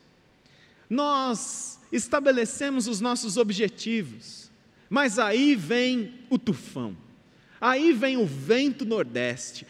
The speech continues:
aí vem um euroaquilão, o devastador euroaquilão, e tudo muda, tudo muda. E a primeira coisa que faz uma tempestade na nossa vida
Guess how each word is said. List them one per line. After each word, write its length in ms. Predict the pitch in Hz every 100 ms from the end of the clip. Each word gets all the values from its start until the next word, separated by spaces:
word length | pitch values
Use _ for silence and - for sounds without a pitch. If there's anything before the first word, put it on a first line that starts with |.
| -
aí 240 | 269 320
vem 300 | 214 262 302
um 240 | 277 226 220
euroaquilão, 1400 | 269 285 277 254 196 - 240 - 214 170 156 233 262 247
o 40 | 196
devastador 1120 | 156 285 269 208 247 226 - 214 180 220 196
euroaquilão, 960 | 220 240 220 220 - 180 160 196 214 - - - -
e 80 |
tudo 380 | 254 262 285 175
muda, 400 | 127 113 - 92 - - - _ _ _ _
tudo 240 | 254 208 151
muda. 400 | 123 98 92 87 - - - - 226
E 60 |
a 60 | 277
primeira 460 | 277 254 247 302
coisa 400 | 262 233 240 208
que 120 | - 202
faz 260 | 226 208
uma 140 | 202 185
tempestade 1000 | 208 196 170 - - 147 101 87 - -
na 100 | 139
nossa 340 | 165 165 170
vida 400 | 120 120 127 120